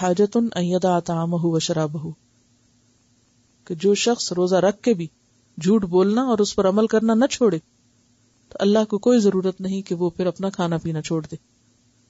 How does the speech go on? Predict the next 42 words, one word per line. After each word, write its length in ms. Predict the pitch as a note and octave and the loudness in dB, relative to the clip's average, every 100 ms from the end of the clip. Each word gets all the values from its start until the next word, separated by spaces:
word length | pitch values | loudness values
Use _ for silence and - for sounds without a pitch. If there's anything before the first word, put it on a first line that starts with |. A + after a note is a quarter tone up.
| _ _ _ _ _ | _ _ _ _ _
اس 180 | - G#3 | -2 0
سے 140 | - | 2
یہ 120 | A3+ B3+ | 4 4
بھی 80 | |
پتہ 220 | C#4 A3 F#3+ | 4 0 -2
چلتا 340 | G3 F3 G3 | -4 -4 -4
ہے 60 | A#3 _ _ _ _ - | -4 _ _ _ _ -4
کہ 60 | |
اگرچہ 300 | G3+ B3 B3 | 0 0 2
ظاہری 380 | B3+ G#3 A#3 C#4 | 2 4 4 2
طور 180 | C#4 C4 | 2 0
پر 140 | - | 0
صرف 260 | C4 C4 C4+ | 0 0 0
کھانا 300 | - A3+ D#4+ | 0 2 2
پینا 260 | D#4+ D4 B3+ | 2 0 2
روکا 240 | F3+ F3+ E3+ | 2 0 0
گیا، 180 | E3 G#3 - _ _ _ _ _ - | 0 -2 -4 _ _ _ _ _ -2
لیکن 320 | G3+ A#3+ A#3 | 0 0 -2
عملی 340 | - G3+ A#3+ D4+ | 2 4 6 4
طور 240 | A#3+ G3 | 2 0
پر 260 | G3 B3+ D#4+ - _ _ _ - | 0 0 0 -4 _ _ _ -8
رمضان 480 | F#3 F#3 F3 F#3 G#3+ | -2 0 0 2 2
میں 140 | G3+ | 0
ہمیں 340 | F3 F3+ G#3+ C#4+ - | -2 -2 -2 -4 -4
یا 80 | F#3 | -2
روزے 240 | F3 F3 A3+ | 0 2 0
کی 140 | G3 | 0
حالت 320 | F3+ F3 F3+ | -4 -4 -6
میں 80 | F3 | -6
ہمیں 280 | E3+ F3+ A#3+ - _ _ _ _ - | -4 0 -2 -4 _ _ _ _ -4
بد 260 | F#3 E3 | -2 0
زبانی 360 | F3+ F3 G3+ A#3 | 0 2 4 4
کرنے 300 | A#3+ A3 A#3 | 2 0 0
سے 140 | B3+ | 0
یا 120 | A#3 F3+ | -2 0
غلط 280 | F3+ F#3 | 0 0
بیانی 300 | E3+ F3+ A#3 | 0 2 4
کرنے 240 | C4 A#3+ G#3+ | 4 2 2
سے 140 | A3 | 0
بھی 100 | F3+ | 0
روکا 240 | E3+ D#3+ D#3+ | 0 0 -6
گیا۔ 160 | D3+ | -8